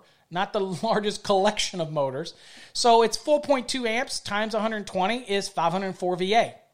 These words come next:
okay? So in this case,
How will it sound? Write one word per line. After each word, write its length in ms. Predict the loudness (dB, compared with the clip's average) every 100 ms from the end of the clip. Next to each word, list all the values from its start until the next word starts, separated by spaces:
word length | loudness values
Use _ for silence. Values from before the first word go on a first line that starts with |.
| _ _
okay? 300 | 0 0 -2 _ _ -20 -20 -20 _
So 520 | -4 4 4 4 -4 _ _ _
in 160 | -6 -2
this 180 | -2 -2
case, 680 | 0 0 0 -2 -4 -8